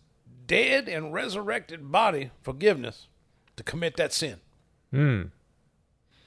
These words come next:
Speaker 1: That blasphemy.
Speaker 2: Can an unclean spirit be redeemed and born again, Mark?
Speaker 1: Unclean spirit? What are we talking about here?
Speaker 2: Fallen angels, demons.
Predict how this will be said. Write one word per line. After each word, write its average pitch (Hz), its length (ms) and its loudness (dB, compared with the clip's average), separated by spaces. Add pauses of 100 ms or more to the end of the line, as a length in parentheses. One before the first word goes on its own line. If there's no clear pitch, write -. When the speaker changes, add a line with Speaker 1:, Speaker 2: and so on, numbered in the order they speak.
(140)
Speaker 1:
That 190 160 2
blasphemy. 143 500 2 (1600)
Speaker 2:
Can 151 160 4
an 156 80 2
unclean 160 380 2
spirit 135 320 2
be 139 80 0
redeemed 131 320 -2
and 113 100 -6
born 117 160 2
again, 117 180 -2
Mark? 113 280 -2 (1900)
Speaker 1:
Unclean 127 540 -2
spirit? - 540 0
What 123 100 0
are 156 60 0
we 101 100 -6
talking - 480 -4
about 92 240 -8
here? - 300 -20
Speaker 2:
Fallen 101 640 2 (260)
angels, 101 500 -2 (200)
demons. 82 580 -8